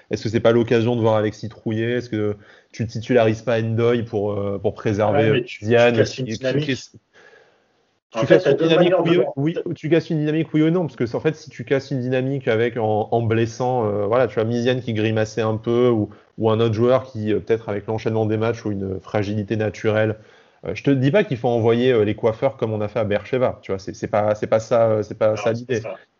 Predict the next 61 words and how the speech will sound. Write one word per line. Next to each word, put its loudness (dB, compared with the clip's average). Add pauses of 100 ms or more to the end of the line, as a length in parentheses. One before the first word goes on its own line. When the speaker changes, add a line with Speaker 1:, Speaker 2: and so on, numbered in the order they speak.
(120)
Speaker 1:
Mais 0
si, -2
si -6
tu -6
fais 0
dans, 2
t'es 0
dans 0
la 2
gestion 0
de 2
l'effectif 0
sur -2
deux, 0
trois -2
postes -4
clés 0
où -2
tu -16
te -4
dis, -6
bah, -4
t'as -2
des -2
mecs -4
qui -10
tirent -2
un -2
peu -4
la 0
langue, 0 (540)
euh, 2
c'est -6
peut-être 0
le 2
moment 2
d'en 2
lancer -2
certains -4
que -12
tu -6
ne -2
vois, 0
euh, 2
que -4
tu -6
ne -4
vois 0
jamais. -2 (420)
Et, 2
euh, 2
tu -12
vois, 4
de 0
faire -2
jouer, 0
euh, 0
soixante -6
minutes -2
Ndoye 0
et -2